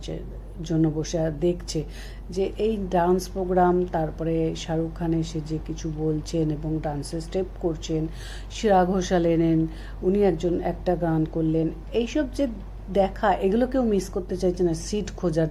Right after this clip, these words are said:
এতে পড়-, চক্করে পড়ে। তো আমরাও সেই কারণে সবাই মিলে ওইভাবে, এই যে দেখছেন লাইটটা কি সুন্দর উঠছে, লাইটিংটা আস্তে আস্তে উঠে উঠে ভ্যানিশ হয়ে গেল, মানে এক ধরনের বাজি টাইপের, কিন্তু বাজি নয়।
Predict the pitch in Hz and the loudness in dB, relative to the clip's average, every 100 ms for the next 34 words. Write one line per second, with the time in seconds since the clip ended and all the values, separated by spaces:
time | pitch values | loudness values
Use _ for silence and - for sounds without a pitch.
0 | - - - - - - 156 - 143 156 | -2 -12 -12 -14 -10 -4 -4 -4 -8 -8
1 | 143 185 160 160 151 147 147 147 - - | -6 -4 -4 -4 -4 -6 -6 -8 -10 -12
2 | - - - 240 247 220 220 233 254 254 | -14 -12 -6 4 6 6 8 8 8 4
3 | 233 226 226 220 220 220 208 196 196 196 | 4 6 4 4 0 -2 0 0 0 0
4 | 196 196 185 180 185 175 180 165 175 202 | 0 2 2 2 2 2 2 0 -4 -6
5 | - 208 185 180 165 160 165 185 - - | -6 -4 -4 -2 0 -2 -2 -8 -8 -10
6 | - 190 190 202 196 185 - 202 196 180 | -4 -2 -2 -2 -4 -6 -6 -2 0 0
7 | 190 190 226 - - - - 175 - 185 | -2 -2 -2 -4 -12 -12 -4 -4 0 -2
8 | 180 214 196 208 214 339 381 - - - | 0 -4 -4 -4 -2 0 0 -2 -12 -12
9 | - 165 170 147 143 147 147 143 160 226 | -8 -2 0 0 -2 -4 -4 -2 0 2
10 | 269 302 302 294 220 185 180 202 196 185 | 2 4 6 6 6 6 4 0 4 4
11 | 180 165 170 180 214 202 185 170 185 170 | 6 0 0 -2 -2 2 2 2 2 2
12 | 147 | 2